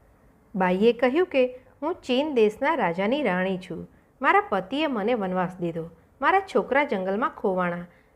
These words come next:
આજ વીસ વર્ષ થયા હું અહીં પડી પડી રડું છું.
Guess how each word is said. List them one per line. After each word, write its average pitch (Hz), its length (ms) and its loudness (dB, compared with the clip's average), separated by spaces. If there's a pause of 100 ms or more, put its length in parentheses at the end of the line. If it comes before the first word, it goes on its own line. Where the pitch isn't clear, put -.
આજ 277 260 2
વીસ 240 340 -2
વર્ષ 202 320 0
થયા 254 300 0 (300)
હું 285 160 -2
અહીં 214 400 -2
પડી 208 200 0
પડી 233 260 -2
રડું 180 320 0
છું. 180 220 -10